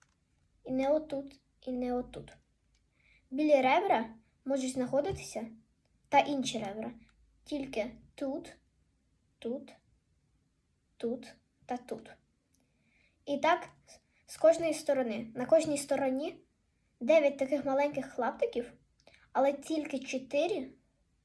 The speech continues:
ребра. Так. Починаємо.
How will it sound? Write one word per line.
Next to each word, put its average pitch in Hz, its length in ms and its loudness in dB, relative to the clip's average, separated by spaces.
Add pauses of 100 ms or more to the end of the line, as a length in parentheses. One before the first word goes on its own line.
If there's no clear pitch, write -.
(1120)
ребра. 277 460 2 (1800)
Так. - 320 -20 (1200)
Починаємо. 247 640 -2